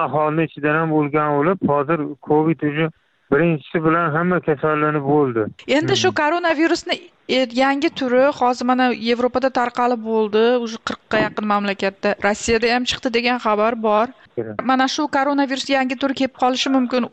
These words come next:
Speaker 2: kelib qolguday bo'lsa, mana bunday, mana bunday narsalarga hozirlik ko'rib turinglar degan bir yo'riqnoma keldimi?
Speaker 1: Yo'q, yo'q, bunaqa yo'riqnoma kelgani yo'q.
Speaker 2: Ma'lumotnomachi? Bu shunaqa virus,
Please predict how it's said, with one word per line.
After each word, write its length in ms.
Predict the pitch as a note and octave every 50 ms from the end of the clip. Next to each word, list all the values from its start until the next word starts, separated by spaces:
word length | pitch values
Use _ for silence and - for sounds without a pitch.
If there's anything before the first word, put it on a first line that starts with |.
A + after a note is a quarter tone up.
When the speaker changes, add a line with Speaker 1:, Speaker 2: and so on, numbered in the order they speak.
| - - -
Speaker 2:
kelib 180 | - B3+ B3+ - -
qolguday 420 | B3 B3 A#3+ A3+ B3 A#3+ C4 B3+
bo'lsa, 220 | A#3 B3+ B3 - C4
mana 240 | B3 B3 A#3+ B3 A#3
bunday, 220 | B3 B3 B3+ C4
mana 240 | B3 B3 A#3+ A#3+ A3+
bunday 220 | A#3 A#3+ A#3+ B3 A#3+
narsalarga 440 | A#3+ A#3 A#3 - B3 A3+ A#3 A#3 A#3+
hozirlik 420 | - A#3 A#3+ A3 A#3+ A#3+ B3 -
ko'rib 200 | - A#3+ A3+ - -
turinglar 300 | B3+ B3 B3 B3 A#3+ A#3 A#3
degan 240 | A#3+ A#3+ B3 A#3+ A#3
bir 60 | A#3+
yo'riqnoma 480 | A#3+ A#3+ B3 A#3+ - B3+ C4 B3+ C4+ C4
keldimi? 480 | - C#4 C4+ C#4+ D#4+ G4 G4+ F4 B3 A3 G#3+ _ _ _ _ _ -
Speaker 1:
Yo'q, 180 | C3 C3 C#3+ D3 C#3+
yo'q, 160 | C3+ C3 B2
bunaqa 280 | B2+ C3 C3 A#2 - C#3+
yo'riqnoma 600 | C3+ C3+ C3+ C3+ B2+ A#2 B2+ B2+ B2 B2 B2 B2 A2+
kelgani 340 | - B2+ A#2 A#2 A#2+ A2+ A2+ B2
yo'q. 140 | D3+ F3 D#3 -
Speaker 2:
Ma'lumotnomachi? 1120 | A3 B3 C4+ D4 D#4+ E4+ E4+ E4+ E4+ E4+ - F4 E4+ F4 F4+ G4 G4 G4 - - A#3+ G3+ G#3 G#3 G#3 - _ - A3+ A#3
Bu 60 | D#4 D#4
shunaqa 380 | - C4 C4 C#4+ C4+ C#4 D4 D4+ C4
virus, 460 | D4 C#4+ C4 B3+ B3+ B3+ B3+ B3